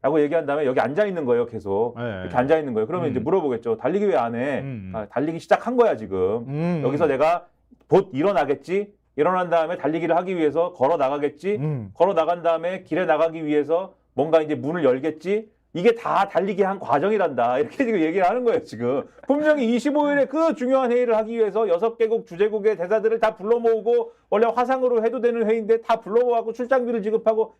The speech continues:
Speaker 1: 이랬는데, 그래서 이 경향신문 기사의 마지막에 그 이제 슬픈 얘기가 나와요.
Speaker 2: 음.
Speaker 1: 관련 규정에 따르면 제외 공무원이 공무의 목적으로 일시 귀국할 수 있는 기간은
Speaker 2: 음.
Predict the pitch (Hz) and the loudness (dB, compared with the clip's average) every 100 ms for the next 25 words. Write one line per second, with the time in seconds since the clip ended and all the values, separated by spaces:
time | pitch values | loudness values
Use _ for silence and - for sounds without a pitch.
0 | - 240 262 226 185 156 139 151 131 98 | -2 0 2 0 2 2 2 0 0 -2
1 | - _ - 247 226 220 98 - _ _ | -8 _ 0 0 2 0 -2 -8 _ _
2 | - 202 196 233 220 233 196 190 208 143 | -2 2 2 0 0 -2 0 0 2 0
3 | 151 190 190 190 190 196 175 - - _ | -2 -2 -4 -2 0 2 0 -4 -10 _
4 | _ 165 165 175 165 269 269 220 151 156 | _ -4 0 0 0 -2 0 0 2 2
5 | 131 101 101 90 - - 123 104 76 151 | 2 2 0 -4 -8 -12 -12 -10 0 2
6 | 185 214 170 180 180 175 147 139 160 110 | 2 -2 -4 -6 -2 0 0 0 -2 -4
7 | - 151 196 180 180 170 165 180 190 135 | -2 -2 -2 -4 -4 0 0 -2 -6 -8
8 | 165 180 180 156 - 160 151 147 160 175 | -4 -2 -2 -4 -2 -2 0 0 -2 -8
9 | 135 147 160 165 165 151 139 120 139 170 | -6 -2 0 0 -2 -6 -6 -2 0 0
10 | 233 262 139 104 | -4 -6 -10 -10